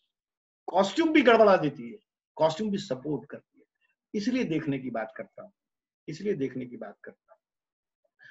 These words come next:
आपके यहाँ वो, अ, ठेला तो बंद हो गया अभी, ऐसे ढकेलने वाला या, अ, गाड़ी बंद हो गया, पर आप फिल्मों में हैं, फिल्मों में जिंदा है अभी भी। आप देखिए, एक वो रिक्शा में एक,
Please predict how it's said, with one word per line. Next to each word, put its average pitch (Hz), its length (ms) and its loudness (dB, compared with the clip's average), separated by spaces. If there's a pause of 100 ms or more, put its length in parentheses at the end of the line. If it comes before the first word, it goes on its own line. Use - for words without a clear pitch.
(240)
आपके 139 200 -4
यहाँ 151 140 2
वो, 135 380 -2
अ, 123 320 -2
ठेला 147 260 2
तो 147 80 -2
बंद 170 200 2
हो 214 80 8
गया 226 120 2
अभी, 226 120 0
ऐसे 151 380 -10
ढकेलने 139 380 0
वाला 139 240 -2 (480)
या, 123 140 0
अ, 113 240 -8 (140)
गाड़ी 135 480 -2
बंद 185 220 4
हो 170 60 4
गया, 131 140 -2 (840)
पर 135 100 0
आप 104 200 -10
फिल्मों 175 300 2
में 202 100 4
हैं, 208 260 0 (160)
फिल्मों 135 340 -6
में 131 160 -6
जिंदा 139 240 -2
है 247 80 -6
अभी 214 160 -8
भी। 220 140 -10 (460)
आप 127 80 0
देखिए, 160 420 -2 (720)
एक 202 240 2
वो 202 400 -6 (340)
रिक्शा 170 500 2
में 175 460 2
एक, 196 340 0